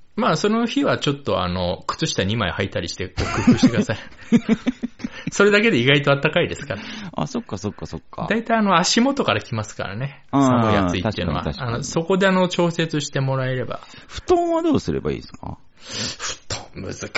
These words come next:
Speaker 1: しいこと言いますね。
Speaker 2: うん。
Speaker 1: あの、私は、とりあえず、もう春、春仕様にしましたけど。
Speaker 2: ええ、ええ。
Speaker 1: あの、私、あの、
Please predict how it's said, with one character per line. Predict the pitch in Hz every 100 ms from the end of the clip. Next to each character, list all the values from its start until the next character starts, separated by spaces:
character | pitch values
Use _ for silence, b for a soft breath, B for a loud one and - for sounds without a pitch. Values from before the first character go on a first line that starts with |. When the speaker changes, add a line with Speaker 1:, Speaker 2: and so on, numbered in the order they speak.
| -
Speaker 1:
し | - -
い | 85
こ | -
と | -
言 | 123
い | 135
ま | 143
す | 143
ね。 | 135 135 123 -
Speaker 2:
う |
ん。 | 104 101 92 80 - - -
Speaker 1:
あ | 156 156
の、 | 156 156 151 156
私 | 175 185 - 269 277 -
は、 | 262 262 262 127
と | - - 170
り | 180 190
あ | 196
え | 180
ず、 | 143 120 107 101 104 104
も | 110 107
う | 98
春、 | - 151 139 120 -
春 | - 143 151
仕 | 151 147
様 | 92
に | 85
し | -
ま | 104 98
し | -
た | - -
け | 76
ど。 | 90 90 78 - -
Speaker 2:
え | 147
え、 | 104 85 76
え | 76 69
え。 | - B B B B B B _ 104
Speaker 1:
あ | 98
の、 | 92 98 92 90 82 73 67 73 71 62 50 - 57 _ -
私、 | 104 113 147 -
あ | 131
の、 | 123 120 117 117 117